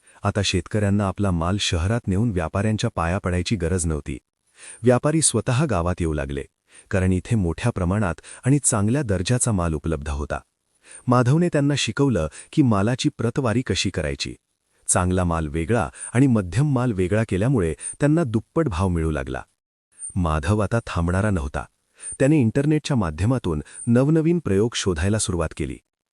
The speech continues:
त्याने आपल्या शेतात सेन्सर बसवले, जे जमिनीतील ओलावा मोजून त्याला मोबाईलवर मेसेज पाठवू लागले की आता पाणी देण्याची वेळ झाली आहे. यामुळे पाण्याची एक थेंबही वाया जाणार नाही. त्याने ड्रोनच्या साहाय्याने फवारणी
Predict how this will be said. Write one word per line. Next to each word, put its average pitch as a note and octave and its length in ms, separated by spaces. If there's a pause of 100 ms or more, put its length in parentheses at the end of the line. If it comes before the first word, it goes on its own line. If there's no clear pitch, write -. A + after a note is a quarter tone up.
(320)
त्याने F#2 180
आपल्या F#2+ 260
शेतात G2+ 380
सेन्सर F#2+ 440
बसवले, D#2+ 440 (320)
जे C3+ 120
जमिनीतील C3 600
ओलावा A#2 380
मोजून A2 420
त्याला A#2 220
मोबाईलवर A#2 500
मेसेज G#2+ 380
पाठवू G#2 300
लागले D2 320 (280)
की D3 100
आता C#3 160 (100)
पाणी G2 240
देण्याची G#2 380
वेळ F#2 180
झाली D#2 280
आहे. C#2 200 (640)
यामुळे F2 400
पाण्याची F2 420
एक G#2 200
थेंबही B2 460
वाया F2+ 260
जाणार D2+ 240
नाही. C#2 140 (800)
त्याने D3 180
ड्रोनच्या C#3+ 460
साहाय्याने A#2+ 500
फवारणी G2+ 460